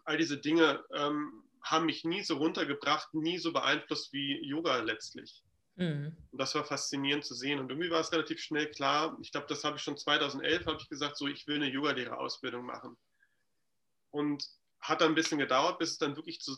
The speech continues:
Speaker 1: dazu gekommen ist. Also zweitausenddreizehn habe ich dann mit der Yogalehrerausbildung angefangen. Ähm, in Göttingen gab's gar keine Ausbildung so in diesem, in dieser Richtung. Und deswegen bin ich in Bad Meinberg gelandet. Bad,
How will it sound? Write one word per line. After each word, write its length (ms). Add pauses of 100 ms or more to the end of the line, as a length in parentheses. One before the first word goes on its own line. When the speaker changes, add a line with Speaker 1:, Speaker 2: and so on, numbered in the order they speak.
Speaker 1:
dazu 320
gekommen 420
ist. 140
Also 160
zweitausenddreizehn 1040
habe 160
ich 80
dann 160
mit 80
der 100
Yogalehrerausbildung 920
angefangen. 640 (440)
Ähm, 380
in 120
Göttingen 280
gab's 560
gar 200
keine 320
Ausbildung 720
so 160
in 100
diesem, 720 (1080)
in 760
dieser 220
Richtung. 440 (460)
Und 420
deswegen 260
bin 140
ich 80
in 60
Bad 140
Meinberg 680
gelandet. 480
Bad, 200